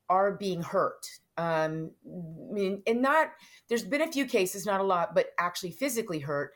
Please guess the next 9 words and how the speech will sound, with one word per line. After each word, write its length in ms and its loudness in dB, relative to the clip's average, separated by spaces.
but 320 4
m-, 180 -10
moreover, 840 4
our 180 2
space 800 -2
and, 240 0
and 200 0
women. 360 4
And 260 -2